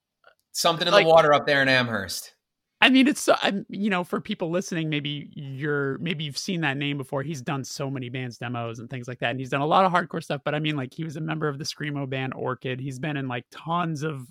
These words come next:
Speaker 2: very credible, sick punk and Screamo s-, related stuff. So I always get amped when I see the, like, h-, like, heavier hardcore bands go to him. So, like, what was the connection there? Had you worked with him before?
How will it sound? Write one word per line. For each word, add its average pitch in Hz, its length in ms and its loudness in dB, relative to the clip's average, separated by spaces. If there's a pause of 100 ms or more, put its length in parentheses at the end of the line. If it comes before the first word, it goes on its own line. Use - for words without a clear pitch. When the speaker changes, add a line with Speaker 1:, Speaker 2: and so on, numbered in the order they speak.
Speaker 2:
very 139 380 -2
credible, 135 480 -4
sick - 480 -8
punk 127 260 -8
and 127 80 -8
Screamo 127 440 -6
s-, - 240 -12 (180)
related 131 440 -2
stuff. 185 400 0 (360)
So - 220 -2
I 180 240 4
always 196 280 2
get 170 240 -2 (100)
amped 156 360 -4
when 156 120 -4
I 139 60 -4
see 127 220 -8
the, - 80 -10
like, 110 200 -10
h-, - 220 -20 (160)
like, 135 160 -8
heavier 135 500 -4
hardcore 127 400 0
bands 165 520 -2 (140)
go 151 140 -2
to 151 80 -4
him. 180 420 -2
So, - 200 0
like, 160 220 0
what 165 280 0
was 160 220 -4
the 151 100 -4
connection 139 440 -6
there? 135 160 -2
Had 131 160 -6
you 131 80 -8
worked 131 220 -4
with 123 120 -14
him 139 100 -4
before? 196 680 -2